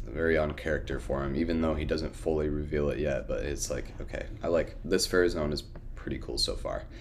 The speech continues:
Um, yeah, and then, uh, Pharazôn also mentions, uh, Miriel's father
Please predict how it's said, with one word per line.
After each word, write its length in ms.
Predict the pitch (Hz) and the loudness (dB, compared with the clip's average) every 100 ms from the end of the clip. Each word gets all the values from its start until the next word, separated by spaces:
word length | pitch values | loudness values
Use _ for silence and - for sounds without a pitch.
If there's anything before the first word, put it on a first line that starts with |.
| - - - - - - - | -8 -8 -8 -8 -8 -6 2
Um, 500 | 80 87 85 76 73 - - - - - - - - - - - - - - | 8 8 8 4 -2 -10 -10 -12 -10 -10 -8 -8 -10 -10 -10 -8 -10 -10 -4
yeah, 200 | - 98 | 4 8
and 120 | 85 98 | 8 8
then, 160 | 92 | 6
uh, 140 | 90 82 | 6 4
Pharazôn 480 | - 101 98 95 | 8 8 8 6
also 280 | 73 85 - | 6 4 4
mentions, 760 | 85 85 85 - 80 80 76 - | 2 2 0 0 0 2 4 4
uh, 500 | 80 78 76 76 73 | 4 4 4 4 2
Miriel's 500 | 85 82 80 76 73 | 0 0 0 0 -2
father 540 | - 80 78 78 80 | 0 0 2 0 -2